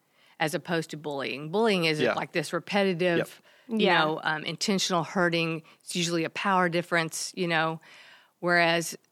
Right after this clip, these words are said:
Speaker 1: normal conflict, we, we as parents, that's our role, is to help them navigate through
Speaker 3: Mm-hmm.
Speaker 1: that.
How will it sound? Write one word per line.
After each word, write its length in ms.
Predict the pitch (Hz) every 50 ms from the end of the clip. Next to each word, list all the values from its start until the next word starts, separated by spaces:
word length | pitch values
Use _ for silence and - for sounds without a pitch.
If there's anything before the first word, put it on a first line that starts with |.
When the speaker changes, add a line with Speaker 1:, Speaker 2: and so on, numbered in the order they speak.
| _ _ -
Speaker 1:
normal 480 | 196 196 196 226 277 277 247 185 180
conflict, 800 | 170 - - - - 196 226 247 - - 135 143 - - - - - _ _ _ _ _ - 185 156
we, 300 | 180 208 233 220 180 147 - -
we 240 | - - 202 233 247
as 120 | - -
parents, 380 | - - - 190 214 190 135 -
that's 220 | - 175 196 -
our 180 | 175 156 147 143
role, 440 | 143 143 151 147 180 220 190 143 143
is 140 | 143 143 -
to 80 | - 139
help 320 | - - 170 170 165 _
them 160 | - 160 156
navigate 640 | 151 151 147 151 156 147 151 139 143 139 135 - _
through 120 | - 240 220
Speaker 3:
Mm-hmm. 160 | 240 269 294
Speaker 1:
that. 200 | 320 - - -